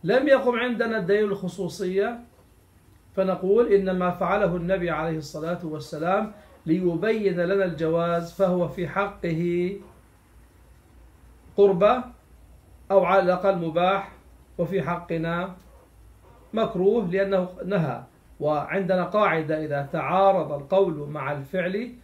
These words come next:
قدم الفعل، لأن القول لأن الفعل لا يحتمل الخصوصية والقول لا يحتملها.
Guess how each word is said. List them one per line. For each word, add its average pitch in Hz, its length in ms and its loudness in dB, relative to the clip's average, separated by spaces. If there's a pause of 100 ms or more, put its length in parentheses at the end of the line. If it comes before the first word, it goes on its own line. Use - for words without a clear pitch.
(200)
قدم 180 500 0 (320)
الفعل، 185 580 -4 (280)
لأن 170 300 -2
القول 180 560 0 (640)
لأن 175 220 0
الفعل 175 300 0
لا 180 100 4
يحتمل 180 440 -2
الخصوصية 180 800 -4 (300)
والقول 170 600 0
لا 185 100 2
يحتملها. 135 680 -6